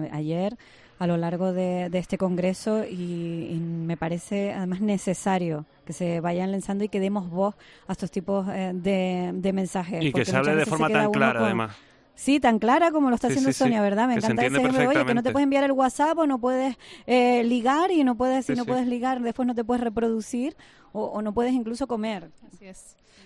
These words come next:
Speaker 3: Así es, sí, porque pasa un poco eso, ¿no? Que nosotros creemos que desde el punto de vista de la ciencia,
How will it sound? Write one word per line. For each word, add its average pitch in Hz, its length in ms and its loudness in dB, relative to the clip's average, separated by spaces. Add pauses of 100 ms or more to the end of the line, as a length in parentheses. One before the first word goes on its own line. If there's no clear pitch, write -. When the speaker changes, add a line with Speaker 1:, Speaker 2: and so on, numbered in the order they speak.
Speaker 3:
Así 254 260 -10
es, 302 80 -8
sí, 311 120 -12
porque 226 340 -8
pasa 247 260 -10
un 262 60 -8
poco 269 240 -8
eso, 208 180 -10
¿no? 220 140 -10
Que 220 80 -14
nosotros 226 280 -12
creemos 247 240 -10
que 226 120 -10
desde 196 160 -8
el 185 80 -12
punto 247 500 -8
de 208 240 -10
vista 220 320 -12
de 208 60 -8
la 180 100 -10
ciencia, 247 560 -12